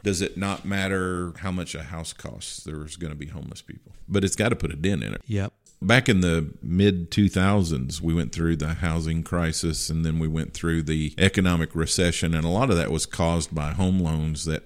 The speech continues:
Speaker 1: were made that shouldn't have been made because people thought everybody should have a house, right? So they designed these programs where people could get houses, and they really couldn't afford 'em. This might be another alternative way for people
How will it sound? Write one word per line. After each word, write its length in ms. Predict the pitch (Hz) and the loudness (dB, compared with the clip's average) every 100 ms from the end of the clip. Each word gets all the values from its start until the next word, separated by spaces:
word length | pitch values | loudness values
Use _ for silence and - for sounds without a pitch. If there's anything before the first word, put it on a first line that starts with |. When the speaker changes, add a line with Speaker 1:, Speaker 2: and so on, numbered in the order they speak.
| - | -6
Speaker 1:
were 220 | 80 82 | -2 0
made 360 | 80 82 80 76 | 2 2 0 -2
that 140 | - | -4
shouldn't 360 | - 92 80 80 | -2 -2 0 -2
have 140 | 71 | -2
been 200 | 73 76 | -4 -2
made 440 | 87 85 76 80 80 | 0 0 0 -2 2
because 640 | 90 80 92 78 78 73 | 2 2 2 2 0 -2
people 500 | - 92 85 82 80 | 0 0 2 0 0
thought 420 | 78 76 78 76 | -2 -2 -2 -2
everybody 440 | 85 82 80 73 78 | -2 -2 -2 -2 -4
should 180 | - 76 | -4 -4
have 160 | 78 | -4
a 40 | 78 | -2
house, 400 | 120 - 80 - | -2 -2 -6 -4
right? 280 | 85 101 | -2 -2
So 120 | - 80 | -4 -2
they 160 | 80 | -2
designed 420 | 73 76 82 80 | -2 -2 0 0
these 140 | 80 - | 0 -2
programs 560 | 95 107 87 78 82 | -2 0 0 0 -2
where 80 | 82 | -4
people 260 | 78 82 78 | -4 -4 -4
could 160 | 82 | -6
get 160 | 78 69 | -4 -2
houses, 420 | 104 107 85 85 | -2 0 0 -2
and 100 | 82 | -2
they 100 | 78 | 0
really 220 | 87 87 | 2 2
couldn't 240 | 85 80 82 | 2 0 0
afford 360 | 78 - 139 | 0 2 4
'em. 180 | 78 69 | 2 0
This 240 | 87 117 - | 2 2 4
might 240 | 85 82 | 0 0
be 160 | 90 85 | 2 2
another 400 | 82 87 82 80 | 2 2 2 0
alternative 540 | 78 - 85 80 76 | 0 0 0 0 -2
way 340 | 76 98 92 87 | -2 -2 0 0
for 200 | - 78 | -2 -4
people 600 | - 85 80 82 101 | -2 -2 -2 -4 -4